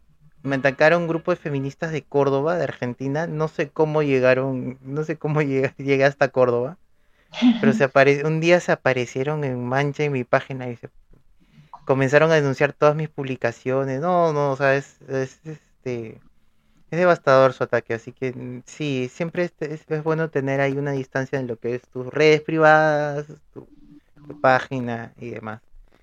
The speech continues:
Speaker 1: Pero nada,
Speaker 2: Sí.
Speaker 1: Sara, gra-, gracias a, a este, gracias a ti por tu tiempo. Gracias a los que han estado apoyando a-, al canal, eh, con el like, el compartir, el, las donaciones y demás. Este, aquí vamos, este,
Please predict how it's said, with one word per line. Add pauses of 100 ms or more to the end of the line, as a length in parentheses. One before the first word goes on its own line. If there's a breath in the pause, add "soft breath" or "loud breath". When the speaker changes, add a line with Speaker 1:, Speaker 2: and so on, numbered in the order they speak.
(160)
Speaker 1:
Pero
nada,
Speaker 2:
Sí.
Speaker 1:
Sara,
gra-,
gracias
a,
a
este,
gracias
a
ti
por
tu
tiempo. (320)
Gracias
a
los
que
han
estado
apoyando
a-,
al
canal,
eh,
con
el
like,
el
compartir,
el, (500)
las
donaciones
y
demás.
Este,
aquí
vamos,
este,